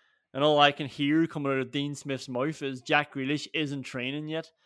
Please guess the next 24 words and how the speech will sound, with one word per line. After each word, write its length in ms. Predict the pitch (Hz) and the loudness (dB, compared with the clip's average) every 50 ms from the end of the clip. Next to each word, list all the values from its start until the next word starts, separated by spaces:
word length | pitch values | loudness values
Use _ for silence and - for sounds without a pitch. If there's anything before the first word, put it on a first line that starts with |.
| _ _ _ | _ _ _
Like, 220 | 330 311 - - _ | -10 -10 -10 -16 _
ah, 360 | - - 226 226 190 143 127 - _ _ _ _ _ _ _ _ _ _ _ _ _ _ | -12 -10 -8 -8 -8 -8 -10 -14 _ _ _ _ _ _ _ _ _ _ _ _ _ _
wha-, 140 | - 135 - - - _ _ - - - - - - - _ _ _ _ _ _ _ _ _ _ | -14 -14 -14 -14 -16 _ _ -18 -16 -16 -16 -18 -20 -20 _ _ _ _ _ _ _ _ _ _
where 220 | _ 349 392 440 440 | _ 0 4 4 4
are 40 | 427 | 4
the 60 | - | 4
follow-up 500 | - - 247 233 240 240 240 233 - - | 4 4 6 6 6 6 4 2 2 2
questions 380 | - 202 214 202 208 214 165 | 0 0 0 0 -2 -8 -10
to 80 | - 143 | -4 0
that 180 | 135 156 220 277 | 4 4 4 4
as 100 | 285 185 | 2 0
well? 420 | 135 156 180 254 294 185 131 - | 2 2 4 4 2 -2 0 -2
<laughs> 360 | 202 - - - - - - | -2 -2 -2 -8 -12 -6 -6
You 80 | - 233 | -6 -2
know, 60 | - | 2
I 80 | - 240 | 2 2
don't 160 | 220 - 254 | 2 2 0
want 120 | 262 240 220 | 0 0 0
to 60 | 214 | 0
be 100 | 185 196 | -4 -2
one 200 | 180 175 180 170 | 0 0 0 0
of 80 | 165 | 0
these, 240 | 151 160 160 156 143 | -2 -2 -4 -2 -2
uh, 200 | 151 139 139 139 | 0 2 2 0